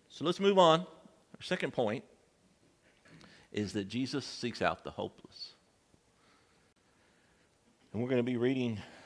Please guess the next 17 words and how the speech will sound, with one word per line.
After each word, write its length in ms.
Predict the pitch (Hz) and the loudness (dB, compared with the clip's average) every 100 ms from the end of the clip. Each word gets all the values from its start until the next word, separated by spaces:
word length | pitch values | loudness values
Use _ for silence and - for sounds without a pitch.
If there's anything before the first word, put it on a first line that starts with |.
| - - - - - _ _ _ _ _ _ _ _ - | -20 -20 -20 -20 -20 _ _ _ _ _ _ _ _ -8
from 120 | 117 | -4
the 80 | 104 | -2
Word, 420 | 104 104 117 113 - - | 0 0 -2 -4 -16 -8
from 140 | 92 | -4
John 280 | 113 117 107 | 0 0 0
chapter 280 | 110 - - | -4 -4 -6
five. 400 | - 67 65 - - _ _ _ _ - | -4 -4 -4 -10 -20 _ _ _ _ -18
If 100 | 90 | -12
you 80 | 92 | -10
wanna 160 | 95 80 | -8 -8
turn 200 | 95 92 | -8 -8
over 140 | 95 | -6
to 60 | 90 | -4
that, 180 | 85 - | -4 -6
you're 100 | 92 | -8
welcome 280 | 92 - 87 | -8 -8 -12
to. 220 | 82 95 | -8 -8